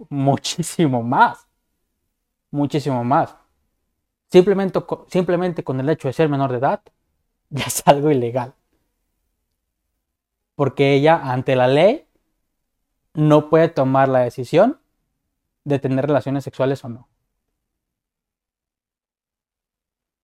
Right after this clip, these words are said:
O sea, me va-, o sea, vale madre si ella accedió o no accedió, eres culpable, güey. Si tuviste relaciones con una menor de edad,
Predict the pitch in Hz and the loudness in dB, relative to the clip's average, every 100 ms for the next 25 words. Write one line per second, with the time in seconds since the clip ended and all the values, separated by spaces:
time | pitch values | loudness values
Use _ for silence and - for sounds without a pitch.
0 | _ _ _ _ - 139 120 123 123 123 | _ _ _ _ -2 0 0 -4 -6 -4
1 | 120 131 135 123 127 123 131 151 170 147 | -4 -4 -6 -4 -4 -4 0 2 2 2
2 | 151 185 175 139 127 147 - 127 135 175 | 2 2 0 0 0 -2 -4 -4 2 2
3 | 143 127 123 147 151 220 - _ _ _ | 2 -2 -4 -4 0 0 -2 _ _ _
4 | _ _ _ - 135 151 139 123 135 123 | _ _ _ -6 -2 -2 -2 2 2 2
5 | 120 131 _ _ _ _ _ _ - 135 | -8 -18 _ _ _ _ _ _ -6 0
6 | 196 196 139 170 165 147 165 135 135 175 | 0 0 -2 -4 -6 -4 -2 -2 -2 -4